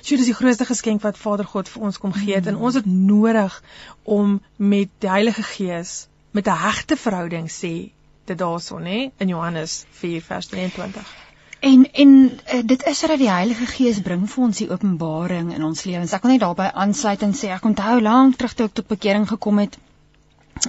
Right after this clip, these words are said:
Speaker 2: Ehm, jy weet, ek het Bybel gelees en so aan, maar dit was vir my nie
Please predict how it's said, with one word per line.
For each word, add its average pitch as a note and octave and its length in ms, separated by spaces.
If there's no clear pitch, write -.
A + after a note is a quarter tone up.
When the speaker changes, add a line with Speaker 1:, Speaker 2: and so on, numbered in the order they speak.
Speaker 2:
Ehm, G3 360
jy D#4+ 100
weet, F#4 140
ek D4+ 120
het C4+ 100
Bybel A3+ 340
gelees A#3+ 460
en A3+ 80
so B3 180
aan, A#3 160
maar A3+ 160
dit A3+ 140
was A#3+ 220
vir C#4+ 100
my C4+ 220
nie E4 320